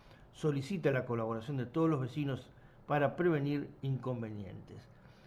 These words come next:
Se pidió sacar las bolsas de residuos en horarios establecidos, asegurándose colocarlas adecuadamente en los canastos y contenedores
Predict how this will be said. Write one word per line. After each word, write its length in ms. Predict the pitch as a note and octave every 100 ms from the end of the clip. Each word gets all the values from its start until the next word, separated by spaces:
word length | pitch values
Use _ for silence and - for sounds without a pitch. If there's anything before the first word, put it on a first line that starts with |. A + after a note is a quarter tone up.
| -
Se 180 | - C#3+
pidió 200 | D#3+ E3+
sacar 280 | D#3+ D3+
las 140 | D3 C3
bolsas 280 | D3 C#3+ C3
de 60 |
residuos 440 | B2 A#2+ D3+ C#3+ -
en 100 | B2
horarios 360 | B2 B2 A#2
establecidos, 760 | A2 - A#2+ C3 F3+ F3 E3 D#3 - - - -
asegurándose 800 | C3 - C3 C3+ D3+ C3+ A#2 D3
colocarlas 560 | F3 D#3+ C3 D3 C#3+ C3
adecuadamente 920 | C3 A#2+ A#2 D3 C3+ C3+ C#3 B2+ C3+ C3
en 160 | C#3
los 120 | D3+ D3+
canastos 600 | D#3 E3+ D#3 - A2 -
y 40 |
contenedores 760 | A2+ A2 A#2+ C3+ E3+ C#3+ B2+